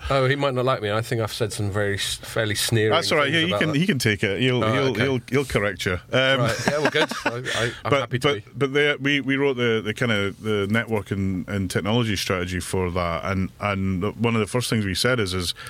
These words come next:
Speaker 2: you, you know, every telco has gotta get the telco part of the business, you know, the, the, the mobile, the fixed, the T V and the, the voice and, and the basic services really well automated,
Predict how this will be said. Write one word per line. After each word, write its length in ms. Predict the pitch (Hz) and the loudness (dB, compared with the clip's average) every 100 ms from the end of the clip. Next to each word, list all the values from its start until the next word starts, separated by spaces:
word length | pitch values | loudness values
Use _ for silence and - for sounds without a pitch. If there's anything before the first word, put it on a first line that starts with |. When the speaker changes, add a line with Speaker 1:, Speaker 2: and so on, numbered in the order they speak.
| - - - - | -14 -14 -16 -12
Speaker 2:
you, 140 | - - | -10 -4
you 140 | 113 107 | 0 2
know, 240 | 95 - - - | 0 -4 -8 0
every 300 | 127 135 113 | 0 0 -2
telco 440 | 123 127 123 107 | 0 0 0 0
has 140 | 95 - | -2 -2
gotta 240 | 110 101 | -2 -2
get 380 | 87 110 107 92 | -2 -2 0 -2
the 100 | 95 | -6
telco 500 | - 120 120 117 95 | -4 -2 -2 -2 -4
part 220 | 107 92 | -2 -2
of 60 | 90 | -2
the 60 | |
business, 500 | 87 90 95 85 - | -4 -4 -2 -2 -2
you 80 | 107 | 0
know, 120 | 98 | 0
the, 200 | 90 90 - | -2 -4 -6
the, 160 | 80 87 90 - | -6 -6 -6 -12
the 120 | - 92 | -6 0
mobile, 600 | 95 107 107 101 95 87 | 2 2 2 0 -2 -4
the 100 | 82 | -6
fixed, 600 | - 117 101 - - - | -2 -2 -2 -4 -6 -4
the 180 | 92 85 - - 104 - | -6 -6 -14 -6 -6 -2
T 180 | 117 107 | -2 2
V 240 | 107 101 | 2 0
and 120 | 95 | 0
the, 160 | 92 82 | -2 -4
the 300 | 92 92 90 82 | -4 -4 -4 -8
voice 680 | - - - 101 107 104 - | -14 -14 -6 -2 0 0 -2
and, 220 | 92 90 | -2 -4
and 140 | 95 95 | -4 -4
the 80 | |
basic 440 | 90 113 113 - - | -2 -2 -2 -2 -4
services 760 | - 113 113 - 90 85 82 - - - - - - - - | 0 0 -2 -4 -4 -4 -6 -8 -16 -16 -16 -16 -16 -18 -8
really 340 | 104 117 135 123 | 0 2 4 2
well 220 | 117 110 | 2 2
automated, 760 | 113 104 101 101 95 95 92 | 0 0 -2 -2 -2 -4 -4